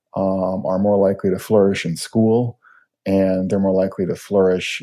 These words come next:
in the labor force. Um, so there's even, I think, a kind of a, almost a feminist case to make for,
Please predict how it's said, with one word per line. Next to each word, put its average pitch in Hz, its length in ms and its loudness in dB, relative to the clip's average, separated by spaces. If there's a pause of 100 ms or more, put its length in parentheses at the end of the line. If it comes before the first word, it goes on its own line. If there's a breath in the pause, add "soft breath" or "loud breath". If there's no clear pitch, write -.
(100)
in 95 120 0
the 85 80 0
labor 95 320 0
force. - 580 -4 (140)
Um, 87 300 -10
so - 160 -2
there's 107 120 2
even, 156 180 0
I 101 80 0
think, 117 140 -2
a 101 60 -4
kind 101 220 2
of - 200 -8
a, - 80 -8 (180)
almost 107 260 0
a - 40 -2
feminist 120 460 0
case 90 260 -2
to 92 100 -6
make 90 340 -4
for, 90 520 -2